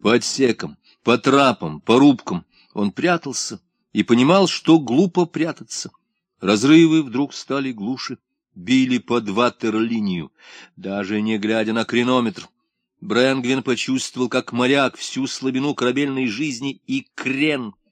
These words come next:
Значит, где-то внизу, по трюмным льялам, уже разбегается вода. Она бьёт сейчас через борт, как из шлангов, толстыми струями, толщиной в руку. А эти эрликоны,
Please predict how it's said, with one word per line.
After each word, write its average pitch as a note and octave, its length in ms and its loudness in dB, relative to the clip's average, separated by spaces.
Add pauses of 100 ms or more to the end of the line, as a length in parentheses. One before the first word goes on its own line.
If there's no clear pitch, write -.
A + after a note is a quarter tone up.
(520)
Значит, C3 720 -4
где-то A#2 500 -6
внизу, G2+ 500 -8 (440)
по B2 140 0
трюмным D#3 580 0
льялам, D3 640 2
уже G#2+ 180 -2
разбегается B2+ 640 -4
вода. G#2+ 320 -6 (500)
Она A2+ 200 0
бьёт B2 280 0
сейчас C#3 420 -4
через B2+ 440 -4
борт, B2 340 0
как C#3 240 -6
из C#3 80 -8
шлангов, B2+ 760 -4
толстыми C3+ 640 0
струями, B2 720 -2
толщиной A2+ 560 -8
в F2+ 80 -8
руку. C3 340 -8 (1400)
А - 120 -14
эти D3 380 -8
эрликоны, B2+ 1040 -6